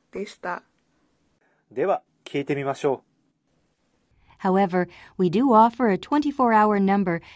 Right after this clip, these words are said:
Speaker 3: to help you with basic computer problems. To reach a service consultant any time of the day, please dial five five five two two three three.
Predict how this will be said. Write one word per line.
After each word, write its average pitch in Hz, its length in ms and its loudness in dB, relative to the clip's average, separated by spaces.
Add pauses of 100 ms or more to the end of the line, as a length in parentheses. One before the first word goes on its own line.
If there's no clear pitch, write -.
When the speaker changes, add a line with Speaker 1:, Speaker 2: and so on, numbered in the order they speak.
(120)
Speaker 3:
to 262 80 -2
help 294 200 0
you 302 120 2
with 220 200 -2
basic 247 480 -2
computer 214 480 0
problems. 170 680 -2 (380)
To 185 120 -4
reach 233 200 0
a 262 80 0
service 226 340 0
consultant 185 600 -2 (120)
any 277 220 0
time 214 320 0
of 180 120 -6
the 185 120 0
day, 170 380 -2 (320)
please 254 280 0
dial 185 520 2
five 208 260 2
five 269 260 0
five 196 560 0
two 285 220 -4
two 220 380 -2
three 196 340 0
three. 175 480 -4